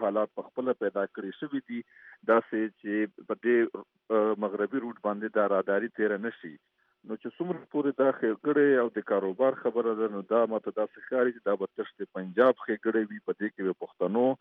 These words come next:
یا د بلوچو، آه، یا د هغه، آه، آه، علاقې چې کوم دوی نظرانداز کوي، د هغوی په ښېګړه به نه وي. او موږ چې وګورو، نو تاریخي توګه څومره کالو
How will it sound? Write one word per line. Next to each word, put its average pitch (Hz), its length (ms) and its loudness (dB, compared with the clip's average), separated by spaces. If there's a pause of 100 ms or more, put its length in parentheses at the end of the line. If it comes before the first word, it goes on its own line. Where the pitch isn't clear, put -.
(440)
یا 139 100 8 (100)
د 117 140 2
بلوچو، 107 480 0 (260)
آه، 101 220 2 (300)
یا 117 120 4 (140)
د 117 160 0
هغه، 113 180 0 (300)
آه، 107 260 2 (480)
آه، 107 160 0 (100)
علاقې 107 460 0
چې 113 160 -10
کوم 117 120 -4 (120)
دوی 113 160 -2 (320)
نظرانداز 101 480 2 (100)
کوي، 117 140 -2 (100)
د 98 80 4
هغوی 110 240 -4
په 104 140 -12
ښېګړه 104 420 2
به 98 140 -2
نه 110 100 -2
وي. 82 80 -10 (380)
او 104 140 0
موږ 139 160 -4
چې - 120 -4
وګورو، 170 420 0
نو 135 60 -2 (140)
تاریخي 117 380 0 (100)
توګه 131 340 2
څومره 127 240 -2 (140)
کالو 131 200 4